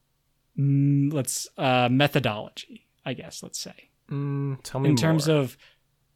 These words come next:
Speaker 1: so obviously her, like, idea, her, like, her, like,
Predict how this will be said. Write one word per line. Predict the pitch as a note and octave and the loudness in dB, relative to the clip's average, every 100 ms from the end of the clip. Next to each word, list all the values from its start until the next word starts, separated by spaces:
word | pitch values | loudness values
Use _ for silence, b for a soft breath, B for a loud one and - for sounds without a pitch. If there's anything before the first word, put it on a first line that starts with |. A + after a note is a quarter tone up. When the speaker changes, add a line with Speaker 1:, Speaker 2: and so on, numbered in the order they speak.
| - | -8
Speaker 1:
so | - E3+ D#3+ - | 2 4 4 0
obviously | E3 A#3 C4+ B3+ B3 A#3 | 0 2 2 0 0 0
her, | F#3 F3 E3 | 2 2 4
like, | C#3+ A#2+ A2+ - b b b _ _ _ _ _ _ _ - - - - | 2 0 -2 -10 b b b _ _ _ _ _ _ _ -20 -20 -10 -2
idea, | C#3 C3+ C3 C3 C3 B2+ B2+ | -2 2 2 4 2 2 -2
her, | B2 B2 | -2 -2
like, | C3+ E3 | -2 -4
her, | A#2+ A#2 | -4 -2
like, | A2 G#2+ | -2 -6